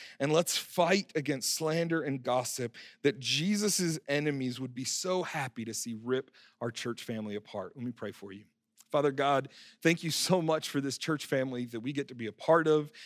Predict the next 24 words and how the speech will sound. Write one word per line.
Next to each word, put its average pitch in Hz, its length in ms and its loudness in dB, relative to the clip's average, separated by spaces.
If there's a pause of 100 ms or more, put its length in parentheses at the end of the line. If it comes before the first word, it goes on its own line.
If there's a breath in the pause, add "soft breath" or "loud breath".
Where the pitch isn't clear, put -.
(120)
that 120 120 0
you 160 400 -2
have 170 180 0
been 135 180 0
building, 139 600 0 (240 soft breath)
that 127 100 -2
you 160 280 -6
use 160 440 -2
us 160 280 0
as 131 120 -8
your 135 140 -4
under 151 300 0
shepherds 135 560 -2
to 120 100 -8
love 147 500 0
and 123 160 -8
to 113 60 -8
shepherd. 123 480 -6
God, 135 160 -2
I 131 80 0
confess 147 540 -6
to 147 140 -16
you 139 180 -4
again, 117 440 -10